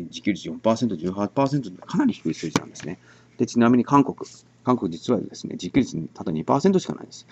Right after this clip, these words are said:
原子力を含めても十九パーセント。似たようなものですが、まあ、人口が違うというのもあるんですけどね。まあ、そういうことです。えー、自給率が低いとどうなるかというと、やはり、えー、今でもそうですけど、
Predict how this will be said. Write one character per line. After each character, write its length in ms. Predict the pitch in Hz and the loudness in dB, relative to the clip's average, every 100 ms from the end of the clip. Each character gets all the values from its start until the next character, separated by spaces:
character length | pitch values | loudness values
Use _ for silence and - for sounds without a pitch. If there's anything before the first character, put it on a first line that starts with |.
| - - | -20 -2
原 160 | - 131 | 4 6
子 80 | 143 | 6
力 160 | 143 | 4
を 40 | 139 | 4
含 140 | 147 | 2
め 60 | 156 | 2
て 60 | |
も 80 | 165 | 2
十 180 | 82 71 | 0 -4
九 140 | - | -6
パ 120 | - 80 | -6 -6
ー 40 | |
セ 100 | - | -8
ン 60 | - | -10
ト。 80 | - | -4
似 80 | |
た 100 | 113 | 2
よ 60 | 165 | 4
う 40 | |
な 60 | 90 | 4
も 40 | |
の 100 | 85 | 0
で 60 | - | -2
す 220 | - - | -6 -8
が、 80 | - | -8
ま 60 | 80 | -6
あ、 20 | |
人 160 | 85 90 | -4 0
口 100 | 123 | 0
が 60 | |
違 240 | 156 170 190 | 2 2 0
う 20 | |
と 60 | |
い 40 | 110 | 0
う 20 | |
の 60 | - | 0
も 40 | |
あ 20 | 107 | 0
る 80 | |
ん 20 | 92 | -2
で 60 | |
す 80 | - | -4
け 80 | - | -10
ど 40 | |
ね。 120 | - - - _ - - - - _ - | -10 -12 -20 _ -20 -20 -20 -20 _ -2
ま 180 | - 80 | 0 0
あ、 40 | |
そ 140 | - | 0
う 40 | 95 | 0
い 40 | |
う 20 | |
こ 100 | 107 | 4
と 80 | 120 | 4
で 80 | 120 | 4
す。 200 | - - - - - | 0 -10 -14 -16 -4
え 60 | |
ー、 0 | |
自 160 | 87 82 | -2 0
給 140 | - | 4
率 180 | 135 117 | 4 2
が 60 | - | -4
低 200 | - 120 | 0 2
い 40 | |
と 80 | 110 | 2
ど 100 | 95 | 4
う 40 | 120 | 4
な 80 | |
る 60 | 90 | 4
か 100 | - | 0
と 120 | 90 76 | -6 -6
い 20 | |
う 20 | |
と、 160 | 98 101 | -4 -6
や 80 | |
は 120 | 82 101 | -2 0
り、 100 | - | 0
え 40 | 95 76 73 | -2 -4 -6
ー、 60 | 71 | 0
今 180 | 104 | 2
で 100 | 117 | 4
も 100 | 104 | 4
そ 120 | 85 98 | 2 0
う 20 | |
で 60 | 110 | 0
す 80 | |
け 40 | |
ど、 80 | - | -2